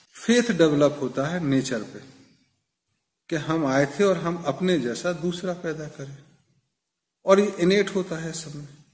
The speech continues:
अब अगर इसको रोक दो कि शादी करना है और बच्चे नहीं करना,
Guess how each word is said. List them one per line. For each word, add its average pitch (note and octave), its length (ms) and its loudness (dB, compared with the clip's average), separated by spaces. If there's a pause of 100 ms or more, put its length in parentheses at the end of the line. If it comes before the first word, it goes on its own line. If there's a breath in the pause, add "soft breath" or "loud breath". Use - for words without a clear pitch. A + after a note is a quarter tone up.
(600 soft breath)
अब B3 140 12
अगर C4+ 200 12
इसको C4 440 4
रोक G#3+ 300 8
दो A3+ 100 4
कि A3+ 100 0
शादी A3 360 6
करना G3 300 4
है G3 40 4
और G3 80 2
बच्चे F3+ 320 0
नहीं F3 140 -2
करना, D3+ 380 -8